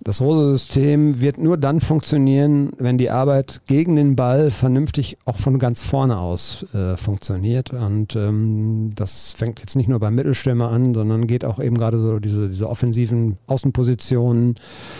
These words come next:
Wie arbeiten die Spieler damit nach hinten? Und, ähm, das muss alles ineinander greifen. Das wird nicht alleine reichen, dass du z-, zwei Innenverteidiger holst. Die räumen nicht alles weg. Wenn sie eine Überzahl auf sich zukommen sehen, haben sie auch ein Problem.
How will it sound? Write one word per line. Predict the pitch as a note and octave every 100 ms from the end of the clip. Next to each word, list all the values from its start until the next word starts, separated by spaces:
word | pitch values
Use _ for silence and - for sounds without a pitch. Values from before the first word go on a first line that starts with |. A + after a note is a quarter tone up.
| - - _
Wie | A2+ A#2+
arbeiten | A#2 A#2+ A#2+ A#2+
die | A2+
Spieler | - A2+ G#2+
damit | G#2 A2+ A2+
nach | A2+
hinten? | G2 A2+ G#2+ A2 A2
Und, | G2 F2 F#2 F2+ -
ähm, | - G#2 G2 F#2+ F#2+ G2 G2+ -
das | A2
muss | C#3 C#3+
alles | D3 C#3
ineinander | C#3+ C#3 C3+ G2
greifen. | G2 F#2+ F#2+ A2 F2+
Das | F#2+
wird | B2+ -
nicht | C3+
alleine | D3+ B2+ B2
reichen, | A#2+ A#2+ B2+
dass | A2+
du | B2+
z-, | - - -
zwei | - - B2
Innenverteidiger | B2 A2 G#2 F#2+ G2 F#2+
holst. | F#2 F#2 - -
Die | A#2
räumen | A2 A#2+ B2+
nicht | A#2+
alles | B2 G#2+ -
weg. | - - - - _ _ _ _
Wenn | G#2 G2
sie | G#2
eine | G2 G2+
Überzahl | A#2+ B2 - B2+
auf | B2+ -
sich | B2+
zukommen | - - C3 B2
sehen, | B2+
haben | A#2+ A#2+
sie | A2+
auch |
ein | G2
Problem. | F2+ F#2 E2+ F2